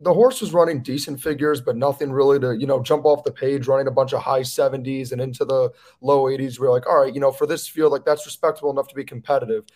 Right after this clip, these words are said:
But then all of a sudden, once June came around, the horse just really decided to wake up. And it's weird 'cause it wasn't really a surface change, wasn't a distance, but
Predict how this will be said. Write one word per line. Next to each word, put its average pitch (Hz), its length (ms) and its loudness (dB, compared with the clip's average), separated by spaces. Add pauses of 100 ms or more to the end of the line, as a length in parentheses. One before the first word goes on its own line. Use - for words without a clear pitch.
(220)
But 151 80 0
then 151 120 2
all 170 140 2
of 208 80 0
a 175 60 -2
sudden, 175 360 2
once 151 260 -2
June 139 280 -6
came 147 240 -6
around, 127 180 -2
the 120 80 -4
horse 160 240 2
just - 240 -10
really 147 320 -2
decided 135 440 -2
to 139 100 -6
wake 139 260 -2
up. 143 320 2 (240)
And 147 80 0
it's 147 140 -2
weird 190 160 0
'cause 127 100 -14
it 139 60 -4
wasn't 165 300 2
really 170 140 -2
a 151 40 -2
surface 147 340 -2
change, 139 240 -6
wasn't 147 300 0
a 131 60 -6
distance, 139 420 -4
but 123 320 -2